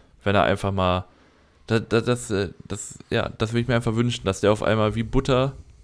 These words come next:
durch die, durch die Innenverteidigung durchgeht, wie, oder einfach diese Passkombination, die man von Elversberg sieht, mit viel Risiko, aber wenn sie ankommen, unglaublich gefährlich. Und das würde ich bei Köln gerne sehen, mit Kwasniok an der Seitenlinie.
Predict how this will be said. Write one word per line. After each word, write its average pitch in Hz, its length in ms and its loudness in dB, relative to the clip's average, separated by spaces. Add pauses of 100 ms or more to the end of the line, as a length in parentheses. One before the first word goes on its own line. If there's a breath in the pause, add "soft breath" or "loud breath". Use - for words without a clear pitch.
(680)
durch 117 180 2
die, 117 380 0
durch 113 180 -4
die 113 320 -4
Innenverteidigung 117 540 -4
durchgeht, 117 680 -2
wie, 104 300 -4
oder 90 580 -2
einfach 101 220 -4
diese 104 340 -2
Passkombination, 107 880 -2
die 101 80 -2
man 101 200 -2
von 92 320 -6
Elversberg 101 480 2
sieht, 101 160 -4
mit 95 160 -4
viel 123 220 4
Risiko, 104 520 0
aber 90 220 4
wenn 101 120 4
sie - 140 0
ankommen, 101 340 -2
unglaublich 98 540 -2
gefährlich. 95 540 0 (640 soft breath)
Und 92 160 -2
das - 260 -2
würde 95 160 2
ich - 80 -6
bei 87 100 0
Köln 92 340 -2
gerne 87 280 0
sehen, 95 300 0
mit 92 140 -4
Kwasniok 90 440 0
an 78 120 -2
der 87 100 0
Seitenlinie. 85 520 -2